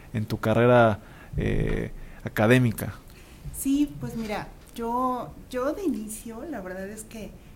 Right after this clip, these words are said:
Speaker 2: quería estudiar diseño gráfico, ¿no? De repente por ahí vino una asignación de la universidad, este, yo estudié desde, desde nivel bachillerato en la universidad, este, y de repente me asignan arquitectura,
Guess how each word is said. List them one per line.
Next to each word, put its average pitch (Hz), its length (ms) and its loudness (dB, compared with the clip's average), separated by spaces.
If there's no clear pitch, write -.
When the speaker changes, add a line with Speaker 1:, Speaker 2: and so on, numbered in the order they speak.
Speaker 2:
quería 185 160 -10
estudiar 185 420 -8
diseño 175 360 -10
gráfico, - 440 -18
¿no? - 120 -12
De 202 100 -6
repente 202 640 -8
por 202 140 -8
ahí 196 160 -4
vino 202 240 -8
una 202 160 -10
asignación 180 640 -8
de 185 80 -10
la 175 100 -8
universidad, 160 640 -10
este, 156 500 -16
yo 196 40 -8
estudié 180 520 -10
desde, 156 520 -10
desde 185 220 -8
nivel 185 260 -6
bachillerato 185 840 -6
en 160 160 -6
la 151 80 -8
universidad, 175 600 -8
este, - 540 -6
y 220 60 -6
de 208 100 0
repente 196 360 -6
me 202 120 -10
asignan 175 460 -6
arquitectura, 226 680 -10